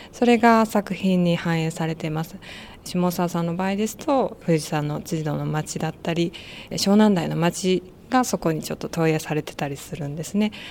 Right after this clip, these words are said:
あと映像作家の越中さんですと、江ノ島の岩屋の話が出てきたり、国分さんですと、先ほどもありましたけれど、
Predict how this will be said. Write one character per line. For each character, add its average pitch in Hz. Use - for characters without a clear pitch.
あ 196
と 180
映 180
像 196
作 196
家 180
の 165
越 185
中 185
さ 175
ん 170
で 170
す -
と、 214
江 185
ノ 190
島 180
の 175
岩 196
屋 202
の 180
話 160
が 151
出 151
て -
き -
た 151
り、 202
国 -
分 175
さ 190
ん 190
で 202
す 196
と、 -
先 -
ほ 170
ど 160
も 160
あ 156
り 160
ま 170
し 180
た 190
け 175
れ 151
ど、 143